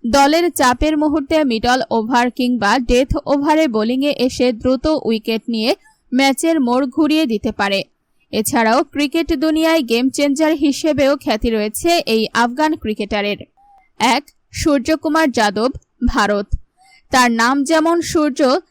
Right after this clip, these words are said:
তেমনি তার খেলার ভঙ্গিটা সূর্যের মতোই আলোকিত। বাইশ গজের ক্রিকেটে ব্যাট করতে নামলে বোলার ফর্সা হলেও মুখটি হয়ে যায় কালো। তিনি মাঠের সব দিকেই শট খেলতে পারেন।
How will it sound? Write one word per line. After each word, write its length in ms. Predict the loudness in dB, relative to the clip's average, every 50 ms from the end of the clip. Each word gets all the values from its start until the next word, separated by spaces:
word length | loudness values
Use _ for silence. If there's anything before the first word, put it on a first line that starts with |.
| _ _ _
তেমনি 420 | 0 0 2 2 2 0 0 0 0
তার 280 | 0 0 2 2 0
খেলার 420 | -2 0 0 0 2 2 0 0 0
ভঙ্গিটা 560 | 0 0 0 0 0 0 0 0 0 0 0
সূর্যের 480 | -2 -2 -2 -2 -2 0 -2 -4 -2
মতোই 360 | -2 -4 -4 -2 0 -2 -2 0 0
আলোকিত। 580 | -2 0 0 -2 -2 -4 -4 -2 -2 -2 -2 -4 -6 _ _ _ -20 -20 _ _ _
বাইশ 420 | 0 2 2 4 4 2 0 -2 -2 0
গজের 340 | 2 2 2 2 0 -2 -2
ক্রিকেটে 580 | -2 -2 -2 -2 0 -2 -2 -2 0 0 0 -2 -4 _ _ _ -4
ব্যাট 400 | 0 2 2 4 2 2 0 0
করতে 340 | 0 0 -2 0 0 -2 0
নামলে 360 | 0 0 0 2 2 2 2
বোলার 440 | 2 0 0 0 2 2 2 2 0 -2
ফর্সা 600 | -4 -2 0 2 2 2 0 0 0 0 0 0
হলেও 380 | 2 0 0 2 2 2 0 0
মুখটি 440 | 0 -2 -4 -4 _ -2 -2 0
হয়ে 220 | 0 0 -2 -2 -2
যায় 240 | -2 -2 -4 -4 -4
কালো। 400 | -2 -2 0 0 0 -2 -2 -4 _ _ _ _ _ _ _ _ _ -2
তিনি 220 | 0 2 2 2
মাঠের 460 | 2 2 2 0 0 0 0 0 0 -2
সব 260 | -2 0 0 0 0 0
দিকেই 360 | -4 -4 -2 0 0 0 0
শট 320 | -2 -2 -2 -2 -2 -4 -4
খেলতে 340 | -4 -4 -4 -4 -6 -8
পারেন। 380 | -6 -4 -4 -4 -2 -4 -6